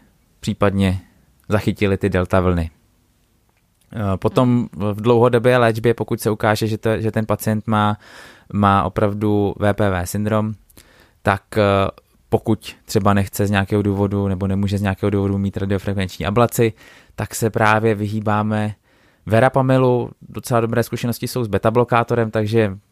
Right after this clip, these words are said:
Speaker 1: asi ta nejčastější léčba, která se potom dává, je, je betablokátor, eh, plus minus propafenon. Digoxin se taky nedoporučuje dlouhodobě podávat, protože jsou případy,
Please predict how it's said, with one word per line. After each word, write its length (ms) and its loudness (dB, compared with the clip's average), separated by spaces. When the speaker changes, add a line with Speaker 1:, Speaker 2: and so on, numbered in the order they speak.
Speaker 1:
asi 200 -10
ta 140 -2
nejčastější 680 -4
léčba, 300 0
která 240 0
se 120 -4
potom 280 -4
dává, 460 2
je, 320 0
je 180 0
betablokátor, 880 2
eh, 80 0
plus 300 -2
minus 460 0
propafenon. 600 -2
Digoxin 460 2
se 120 -2
taky 200 -4
nedoporučuje 540 -6
dlouhodobě 400 -4
podávat, 460 -4
protože 300 -10
jsou 140 -6
případy, 420 -2